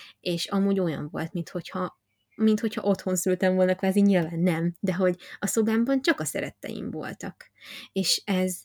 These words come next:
fantasztikus volt. Tényleg, ez enge-, az én, ö, kedvemet, meg,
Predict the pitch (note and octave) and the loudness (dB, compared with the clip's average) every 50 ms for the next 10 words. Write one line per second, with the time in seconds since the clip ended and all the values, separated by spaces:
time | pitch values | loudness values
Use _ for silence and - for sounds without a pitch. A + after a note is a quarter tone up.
0 | _ _ _ _ _ _ _ - - F#3+ F3 D#3 D3 - D3+ - - - - - | _ _ _ _ _ _ _ -10 -6 -4 -4 -4 -4 -8 -12 -14 -14 -14 -14 -12
1 | - C#3+ - - - - - - - - - _ _ _ _ - - F3+ E3 E3 | -10 -10 -10 -10 -10 -10 -10 -10 -10 -14 -16 _ _ _ _ -4 -2 -2 0 -2
2 | D#3+ - - - - - G3 F#3 F#3 F3 - F#3+ F#3+ F#3+ F#3 F#3 - - F#3+ F#3 | -4 -6 -8 -10 -8 -4 -2 -2 -2 -2 -2 -2 -2 -2 -2 -4 -4 -4 -4 -4
3 | - - G#3 G#3+ G#3+ G#3 G3 F#3 E3+ E3 D#3+ D#3+ D#3+ - - - - G3+ F#3+ F#3+ | -2 0 4 4 4 6 4 2 0 0 -2 -2 -4 -8 -10 -6 -4 -4 -2 -2
4 | F3+ F3+ E3 E3 D#3+ E3 E3+ - - - - - - - - - F#3 F3 E3+ E3 | -2 -2 -2 -2 -2 -4 -6 -10 -14 -20 -20 -20 -20 -16 -8 -4 -2 -2 0 -2
5 | D#3 D#3 D#3+ E3 - - | -4 -6 -8 -10 -14 -20